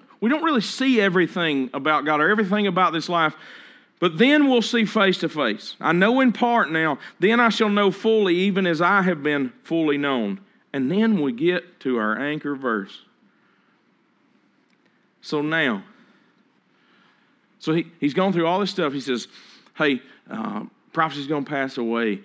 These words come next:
Knowledge is gonna pass away. Um, w-, we know in part, we, we see in part." It's, it's kinda like looking through a dark glass and we're trying to see.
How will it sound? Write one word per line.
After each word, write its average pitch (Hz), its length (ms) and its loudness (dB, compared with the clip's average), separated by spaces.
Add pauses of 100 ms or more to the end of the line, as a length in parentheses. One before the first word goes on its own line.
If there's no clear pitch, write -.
(140)
Knowledge 147 360 0
is 135 80 -8
gonna 127 200 -4
pass 120 360 -6
away. 107 460 -4 (440)
Um, 104 460 -8
w-, 113 200 -6
we 135 200 -2
know 160 280 0
in 160 140 -2
part, 156 500 -2
we, 127 240 -2
we 123 160 -4
see 170 340 -4
in 165 160 -4
part." 165 460 -4 (200)
It's, 135 220 -6
it's 135 100 -8
kinda 175 200 -2
like 160 140 -2
looking 160 300 -2
through 160 220 -2
a 127 60 0
dark 135 420 -4
glass 156 480 -2
and 143 100 -4
we're 131 80 0
trying 160 260 -6
to 147 60 -4
see. 151 380 -4